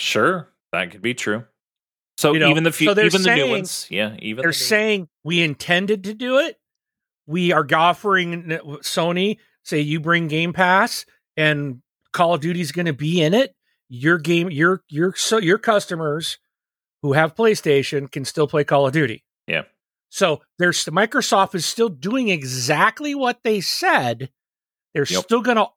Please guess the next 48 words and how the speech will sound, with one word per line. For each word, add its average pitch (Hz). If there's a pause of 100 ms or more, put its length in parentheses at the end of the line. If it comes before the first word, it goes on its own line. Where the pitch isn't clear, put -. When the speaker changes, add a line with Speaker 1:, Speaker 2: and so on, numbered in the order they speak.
Speaker 2:
offer 220
it, 185
make 185
it 190
available. 170 (280)
It'll 175
be 185
on 170
to 226
Sony 226 (320)
to 185
determine, 175 (420)
do 165
they 160
not 143
want 185 (340)
their 185
customers 170
to 156
have 151
access 147
to -
Call 139
of 127
Duty? 127
Speaker 1:
And 117
that 123
was 117
the 113
first 107
thing 98
I 95
really 90
thought 87
of 85
too, 110
'cause 107
like 131
I 107
said, 104
I 110
don't 120 (300)
think 123
they're 113
wordsmithing 104
the 95
word 98
as 87